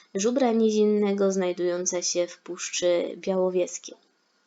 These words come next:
Jakie cechy charakteryzują populację?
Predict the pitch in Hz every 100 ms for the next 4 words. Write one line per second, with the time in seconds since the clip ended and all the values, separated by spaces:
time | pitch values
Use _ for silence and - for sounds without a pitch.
0 | _ _ _ _ 196 196 202 196 262 277
1 | 208 190 185 190 - 185 180 185 185 180
2 | 185 180 180 175 - - - 185 202